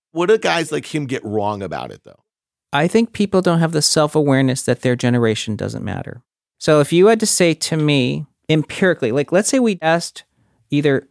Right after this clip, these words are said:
Speaker 2: aliens or computers to say, "What twenty-year sliver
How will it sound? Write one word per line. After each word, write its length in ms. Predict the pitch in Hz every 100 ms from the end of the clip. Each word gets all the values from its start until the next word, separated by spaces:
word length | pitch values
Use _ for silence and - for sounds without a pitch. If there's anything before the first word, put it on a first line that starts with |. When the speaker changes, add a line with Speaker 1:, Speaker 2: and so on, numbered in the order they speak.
| -
Speaker 2:
aliens 640 | 151 165 180 185 220 226 - -
or 480 | 143 139 135 - _ _ _ -
computers 560 | 143 135 - 147 110 -
to 100 | 135
say, 420 | - 131 127 123 _ -
"What 380 | 139 185 233 - _ -
twenty-year 440 | - 175 185 180
sliver 720 | 170 - 147 147 135 82 -